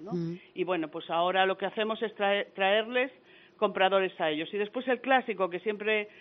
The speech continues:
Speaker 1: funciona muy bien en Export Pymes, que es el de alimentos y bebidas. El Galicia es puntera en,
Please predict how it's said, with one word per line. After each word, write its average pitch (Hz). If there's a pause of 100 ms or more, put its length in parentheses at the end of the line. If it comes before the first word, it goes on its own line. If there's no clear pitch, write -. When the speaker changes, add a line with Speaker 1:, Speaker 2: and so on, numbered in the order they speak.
(240)
Speaker 1:
funciona 226
muy 226
bien 226
en 226
Export 220
Pymes, 240
que 233
es 220
el 220
de 202
alimentos 185
y 180
bebidas. 151 (220)
El 170
Galicia 190 (380)
es 208
puntera 185
en, 170